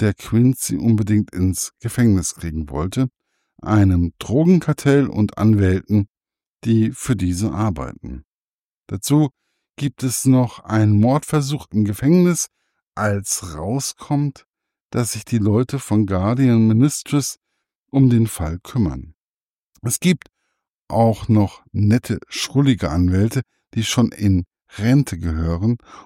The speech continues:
und gerne einen Sangria am Nachmittag trinken, aber das Herz vollkommen am rechten Fleck haben. Hm, es gibt Voodoo-Beweisstücke, die verschwunden sind, korrupte Gefängniswärter und noch einiges mehr.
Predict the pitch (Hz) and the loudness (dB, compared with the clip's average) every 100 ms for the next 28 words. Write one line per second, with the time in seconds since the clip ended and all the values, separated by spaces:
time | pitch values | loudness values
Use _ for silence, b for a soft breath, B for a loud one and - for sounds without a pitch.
0 | B 101 123 - 113 113 131 107 - 98 | B 0 0 0 2 4 4 2 0 2
1 | 95 98 92 110 127 - 123 120 117 120 | 2 0 -2 2 2 0 0 2 2 0
2 | - - - 117 82 73 - 95 101 117 | -4 -10 -2 0 2 -2 -8 -8 -6 -8
3 | - 127 123 - 80 - b b b - | -2 2 2 2 -8 -10 b b b -2
4 | 131 120 101 95 - 143 175 185 - - | 0 2 0 -2 -4 -2 -2 -2 -8 -10
5 | - - 202 196 - - 120 120 131 110 | -12 -2 0 0 -2 2 2 2 0 -2
6 | 87 85 - - - 82 - - 143 135 | -2 -8 -14 -18 -10 -10 -10 -8 -8 -8
7 | 113 _ _ _ _ _ _ _ 208 226 | -14 _ _ _ _ _ _ _ 2 2
8 | 190 127 92 - - 120 95 - - 101 | 4 2 0 -4 -8 -2 -4 -4 -8 -2
9 | 147 143 135 110 82 107 123 - - 123 | 2 2 2 -2 -4 -2 -2 -4 -4 -6
10 | - 117 - _ _ _ _ 117 110 101 | -4 -8 -8 _ _ _ _ -2 0 -2
11 | 98 - 151 165 113 135 135 135 - - | -6 -2 2 2 2 0 2 0 0 0
12 | 190 185 - 196 160 156 165 180 156 - | 0 -2 -6 -4 -4 -2 2 2 2 2
13 | 147 135 139 127 _ _ _ - 147 147 | 2 2 0 -2 _ _ _ -2 2 2
14 | - 147 120 82 95 101 117 - 110 82 | 0 -2 -2 -2 0 0 -2 -2 -2 -2
15 | 73 | -6